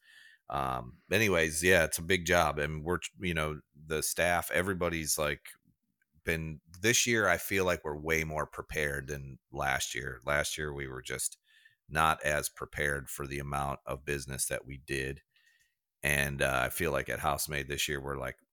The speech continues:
pretty much on cruise control. You know, everybody's got their position and they're, they're feeling good about it and all. So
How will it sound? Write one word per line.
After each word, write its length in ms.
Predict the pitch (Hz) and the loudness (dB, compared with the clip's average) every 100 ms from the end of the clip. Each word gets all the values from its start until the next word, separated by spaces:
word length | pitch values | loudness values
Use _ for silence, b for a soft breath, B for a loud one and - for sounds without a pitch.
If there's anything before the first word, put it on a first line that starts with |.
| _ _ _ | _ _ _
pretty 260 | - 131 135 | 0 2 2
much 260 | 123 107 104 | 2 4 6
on 180 | 98 | 4
cruise 360 | 92 120 107 101 | 4 0 0 0
control. 560 | 104 92 107 98 98 98 | -2 0 2 2 2 -2
You 100 | 92 | -2
know, 120 | 90 | 0
everybody's 480 | 87 95 92 90 85 | 2 2 2 0 0
got 220 | 92 87 | 0 0
their 80 | 90 | -2
position 760 | 80 87 85 82 - 87 87 82 | -6 -4 0 0 0 -2 -2 -4
and 160 | 80 | -2
they're, 160 | 78 78 - | -4 -4 -4
they're 100 | 80 | -6
feeling 360 | - 92 85 | -2 -2 -2
good 200 | 80 80 | -2 -2
about 320 | 80 82 80 78 | 2 2 2 0
it 100 | - | -2
and 100 | 73 | -4
all. 300 | 76 76 76 | -2 -2 -2
So 300 | - 69 | -2 -4